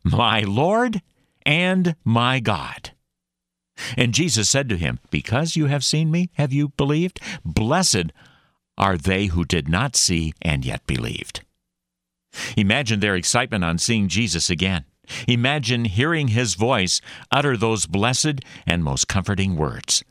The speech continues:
on that second Sunday of Easter. "Peace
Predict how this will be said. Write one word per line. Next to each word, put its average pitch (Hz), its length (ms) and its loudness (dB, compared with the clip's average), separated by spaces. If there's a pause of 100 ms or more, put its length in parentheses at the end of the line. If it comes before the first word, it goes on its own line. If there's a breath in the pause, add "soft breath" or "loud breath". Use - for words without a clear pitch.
(420)
on 78 180 0
that 67 200 -2
second 98 360 0
Sunday 78 540 0 (100)
of 67 220 -4
Easter. - 420 -2 (400)
"Peace - 500 0